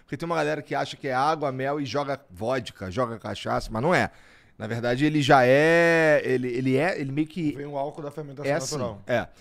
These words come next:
Speaker 1: E, pô, <clears throat> esse, o, o Felipe Midi, não, assim, eu já disse várias vezes aqui que é o melhor que eu já experimentei, e agora tá provado, porque eles receberam aqui,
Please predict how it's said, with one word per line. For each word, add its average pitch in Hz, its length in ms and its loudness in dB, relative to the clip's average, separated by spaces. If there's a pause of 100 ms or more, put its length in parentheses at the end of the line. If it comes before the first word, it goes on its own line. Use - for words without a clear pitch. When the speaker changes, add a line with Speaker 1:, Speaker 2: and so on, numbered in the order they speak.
(380)
Speaker 1:
E, 180 120 -4
pô, 214 260 6 (240)
<clears throat> - 240 -8
esse, 190 340 8
o, 170 280 0
o 147 40 2
Felipe 214 320 -2
Midi, 151 380 -2 (220)
não, 135 200 -4
assim, 127 280 -2
eu 107 100 -4
já 127 80 0
disse 139 220 -4
várias 139 200 4
vezes 127 180 0
aqui - 120 -14
que - 60 -4
é - 20 0
o 120 40 -2
melhor 117 220 2
que 127 60 -6
eu 117 80 0
já 120 80 0
experimentei, 123 600 0 (400)
e 160 100 8
agora 165 300 8
tá 226 100 2
provado, 202 720 4
porque 170 300 -6
eles 190 200 2
receberam 196 540 4
aqui, 202 340 2